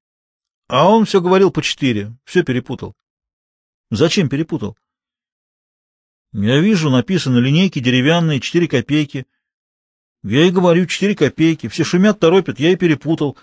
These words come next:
попытался оправдаться фургон. "Выкручивайтесь, как хотите", — сказал Витька. "Не дам денег, они на Крым.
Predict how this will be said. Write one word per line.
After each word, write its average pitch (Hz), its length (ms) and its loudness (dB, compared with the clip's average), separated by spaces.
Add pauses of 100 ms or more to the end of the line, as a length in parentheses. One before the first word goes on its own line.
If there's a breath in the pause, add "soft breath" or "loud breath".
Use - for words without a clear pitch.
(180 soft breath)
попытался 123 460 -2
оправдаться 113 440 0
фургон. 123 400 -2 (1080)
"Выкручивайтесь, 127 920 -2
как 147 240 -8
хотите", — 156 400 -8
сказал 107 280 -6
Витька. 95 360 -10 (840)
"Не 135 220 0
дам 170 240 2
денег, 143 300 0
они 139 160 0
на 151 120 0
Крым. 120 300 -2